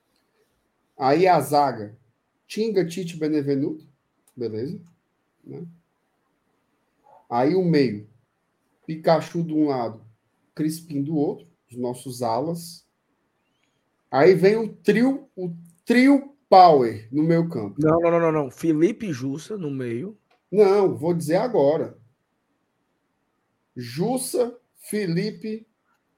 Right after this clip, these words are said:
Speaker 1: e Matthews.
Speaker 2: Matheus Vargas.
Speaker 1: <laughs> Matheus Vargas, o homem. Aí na frente,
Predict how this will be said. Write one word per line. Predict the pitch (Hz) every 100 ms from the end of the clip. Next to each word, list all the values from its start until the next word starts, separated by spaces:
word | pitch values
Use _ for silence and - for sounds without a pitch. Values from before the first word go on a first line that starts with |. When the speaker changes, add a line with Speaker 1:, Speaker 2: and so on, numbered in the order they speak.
| _ _ _ _ _ _ -
Speaker 1:
e | 190
Matthews. | 170 160 156 - 117 87 - - _ _ _ _ _ _ _ _ _ _ _ _ _ _ _ _ _ _ _ _ _ _ - - _ _ _ _ -
Speaker 2:
Matheus | 135 139 - 160
Vargas. | 127 135 117 113 - - _
Speaker 1:
<laughs> | -
Matheus | 160 156 170 175 - 170 165
Vargas, | 139 147 151 151 151
o |
homem. | 143 117 113 110 143 _ _ -
Aí | 160 175 196
na | 208 185
frente, | 170 165 190 208 208 214 -